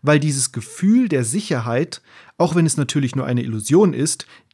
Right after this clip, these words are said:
der ganzen Sache den Reiz nimmt. Es ist und war schon immer so. Du willst, was du nicht haben kannst. Und was du hast, willst du nicht mehr. Deshalb tut es meiner Meinung nach jeder Beziehung nur gut,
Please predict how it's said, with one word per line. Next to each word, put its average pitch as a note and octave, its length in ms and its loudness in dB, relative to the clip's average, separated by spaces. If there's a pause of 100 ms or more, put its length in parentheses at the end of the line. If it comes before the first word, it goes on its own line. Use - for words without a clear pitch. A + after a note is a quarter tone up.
(240)
der F#3 120 4
ganzen C#3 420 0
Sache C3 280 -2
den D#3 160 -2
Reiz B2 380 -2
nimmt. - 380 -14 (760)
Es - 160 -2
ist - 380 0
und F3 200 -2
war C3+ 200 2
schon C#3+ 220 -2
immer A#2 260 0
so. - 260 -12 (400)
Du G#2+ 240 -8
willst, F#3+ 560 2
was D#3 160 -2
du G#3+ 80 0
nicht G#3 240 -2
haben A#2 300 -2
kannst. - 480 -14 (500)
Und D3+ 140 2
was D3+ 140 2
du A2 180 -4
hast, D#3 420 -4
willst A3 260 0
du C#3+ 40 0
nicht A2 280 -6
mehr. - 220 -16 (960)
Deshalb G#3+ 420 0
tut D#3+ 180 -4
es C3 100 -6
meiner D#3+ 300 4
Meinung A2+ 300 0
nach A#2+ 200 -2
jeder F#3+ 260 0
Beziehung D#3+ 580 -2
nur G#3 240 2
gut, D#3+ 340 0